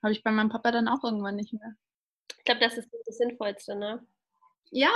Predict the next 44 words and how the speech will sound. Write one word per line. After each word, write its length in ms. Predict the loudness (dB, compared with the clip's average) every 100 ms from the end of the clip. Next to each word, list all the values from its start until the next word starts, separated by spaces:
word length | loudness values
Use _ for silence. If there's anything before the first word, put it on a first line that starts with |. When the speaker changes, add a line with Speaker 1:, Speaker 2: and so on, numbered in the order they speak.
| 8
Speaker 1:
weil 340 | 8 8 6
ich 80 | 8
meine, 420 | 10 10 8 6 4 -2
pf, 300 | -8 -12 -8 -2
was 120 | 6
sollst 240 | 8 8
du 40 | 6
dann 160 | 6
auch 220 | 4 2
sa-, 140 | 0 -2
also 260 | 0 0 -4 -10 _ _ _ _
Speaker 2:
Und, 160 | -2 -2 -2 -4 2
aber 140 | 6 6
das 200 | 6 6
Schlimme 340 | 8 8 8
ist 140 | 6 6
ja 260 | 8 8
auch, 100 | 8
dass 160 | 6 4
ich 140 | 4
bei 120 | 6
solchen 340 | 6 6 6 6
Sachen, 380 | 6 4 0 2
zum 120 | 2
Beispiel, 420 | 2 4 4 4
ich 140 | 0 0
habe 160 | 2
jetzt 120 | 2 4
ein 80 |
paar 60 | 4
Mal 140 | 6
einen 120 | 4 4
Typen 300 | 6 8 8
getroffen 540 | 6 4 6 10 8 6 -4 _ 4
und, 680 | 8 10 8 8 6 4 2
ähm, 600 | 4 6 6 4 -2 -4 -6 -14 -18 -16
ich 180 | -14 -4
meiner 220 | 2 2
Mutter 400 | 2 0 0 0 0 -4 -2 4
sehr 340 | 6 6 6
seicht 680 | 8 8 8 4 -8 -6 0
nur 180 | 2 2
davon 320 | 0 0 0
erzählt. 720 | 0 2 4 6 4 -2 -6